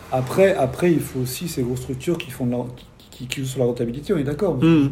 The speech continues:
Speaker 1: je suis pas contre, hein. Mais, mais, euh, mais si je, je suis client, je suis client de, de, de restaurants. Je, je sais où je vais, ou je sais où je vais pas.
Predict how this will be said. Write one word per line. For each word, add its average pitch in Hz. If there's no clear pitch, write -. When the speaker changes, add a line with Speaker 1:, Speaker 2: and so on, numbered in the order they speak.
Speaker 1:
je 127
suis -
pas 139
contre, 160
hein. 147
Mais, 127
mais, 135
euh, 120
mais 135
si 151
je, -
je 127
suis 131
client, 208
je -
suis -
client 175
de, 131
de, 123
de 127
restaurants. 127
Je, 127
je -
sais -
où 135
je 113
vais, 135
ou 180
je -
sais 143
où 147
je 135
vais 175
pas. 139